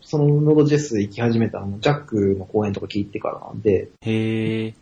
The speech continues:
Speaker 1: よりだいぶ前に、ジャ-、ジャックの方がやっぱりアンテナの感度がやっぱ高くて。
Speaker 2: うんうん。
Speaker 1: で、僕、だいぶ前にノードジェスやったりとか、僕よりだいぶ前にGoを触ったりとか。で、僕よりだいぶ前にエイチティーティーピーツーに注目したりとか。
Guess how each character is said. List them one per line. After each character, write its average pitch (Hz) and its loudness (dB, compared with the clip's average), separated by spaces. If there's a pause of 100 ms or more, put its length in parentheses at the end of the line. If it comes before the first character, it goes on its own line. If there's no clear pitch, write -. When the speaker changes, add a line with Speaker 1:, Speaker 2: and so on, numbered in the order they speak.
(320)
Speaker 1:
よ 240 6
り 135 6
だ 131 6
い 135 4
ぶ 135 4
前 135 4
に、 101 -4 (220)
ジ 127 0
ャ-、 131 -4 (120)
ジ 165 0
ャ - 2
ッ - -8
ク - -2
の 185 2
方 202 6
が 127 4
や 107 2
っ - -6
ぱ - -4
り 104 -2
ア 120 -4
ン 127 -4
テ 131 0
ナ 127 -2
の 123 -4
感 127 -2
度 107 -6
が 95 -4
や 95 -6
っ - -16
ぱ - -16
高 117 -12
く - -20
て。 - -8 (400)
Speaker 2:
う 127 -4
ん - -2
う 113 -4
ん。 95 -8
Speaker 1:
で、 135 6
僕、 139 -2 (160)
だ 139 0
い 147 2
ぶ 160 0
前 165 4
に 123 4
ノ 117 4
ー - 4
ド 113 2
ジ 113 0
ェ 110 4
ス - -2
や 95 0
っ - -12
た 104 -2
り 95 -4
と - -14
か、 107 -6
僕 120 2
よ 127 6
り - 4
だ 123 6
い - 6
ぶ 156 4
前 180 4
に 113 2
Go 104 4
を 95 -4 (160)
触 90 -8
っ - -20
た 95 -4
り 95 -6
と 98 -14
か。 - -10 (640)
で、 139 4
僕 127 0
よ 139 4
り 120 0
だ 123 2
い 127 0
ぶ 139 -2
前 151 2
に 170 2
エ - 4
イ 123 0
チ - -6
テ 123 -4
ィ - 0
ー - -2
テ 120 0
ィ - 0
ー 117 -2
ピ - -4
ー - -14
ツ 127 2
ー 110 4
に 98 0
注 98 -4
目 95 -4
し - -6
た 92 -2
り 85 -6
と - -12
か。 - -18